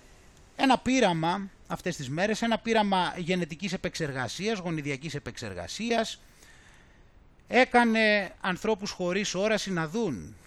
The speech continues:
Και βλέπουμε, λοιπόν, εδώ πέρα ότι φτάνουμε σε αυτά τα πράγματα που περιμέναμε, σε πράγματα τα οποία θα μοιάζουν με θαύματα από την πλευρά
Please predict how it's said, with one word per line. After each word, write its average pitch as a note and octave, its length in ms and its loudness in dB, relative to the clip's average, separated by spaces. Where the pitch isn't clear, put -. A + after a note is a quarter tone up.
Και C#3+ 100 -10
βλέπουμε, G3+ 380 0
λοιπόν, F3 320 -4
εδώ C3+ 140 -8
πέρα F#3+ 460 0
ότι E3+ 180 -8
φτάνουμε G3 640 0
σε - 180 -6
αυτά F#3 200 -4
τα E3+ 100 -4
πράγματα F3 380 -4
που E3+ 140 -14
περιμέναμε, D#3 720 -2
σε - 120 -12
πράγματα F3+ 420 -4
τα - 80 -6
οποία F#3 320 -2
θα D3+ 500 -4
μοιάζουν E3 460 -2
με E3 120 -6
θαύματα C#3 840 -4
από A#2 220 -14
την A2 120 -14
πλευρά F#2 420 -8